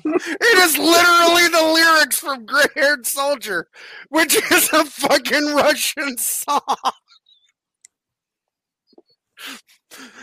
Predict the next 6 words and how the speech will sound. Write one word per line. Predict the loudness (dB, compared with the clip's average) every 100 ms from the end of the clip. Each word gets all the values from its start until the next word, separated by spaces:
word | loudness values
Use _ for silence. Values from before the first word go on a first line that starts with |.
| -10
So | -2 2 4 2 -4 -18 -2
it, | -2 -2 -6 -12
it | -10 -2 0 2
has | 4 2 0
literally | 0 2 4 4 4 2 0
become | 0 -2 0 0 2 0 -4